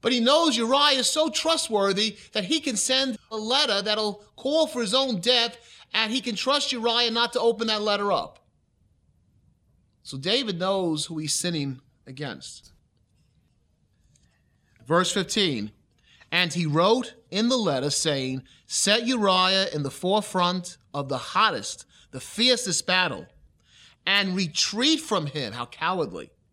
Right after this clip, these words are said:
"'that he may be struck down and die.' So it was, while Joab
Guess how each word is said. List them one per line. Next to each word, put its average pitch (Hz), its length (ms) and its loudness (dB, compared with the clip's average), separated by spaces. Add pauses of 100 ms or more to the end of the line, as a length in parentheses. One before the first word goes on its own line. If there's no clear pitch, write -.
(640)
"'that 131 140 -8
he 220 240 0
may 196 200 0
be 147 140 -4
struck 175 460 -2
down 113 500 -8 (500)
and 120 200 -8
die.' 98 340 -8 (880)
So 214 380 2
it 269 80 0
was, 175 480 2
while 135 380 -2
Joab 190 760 -2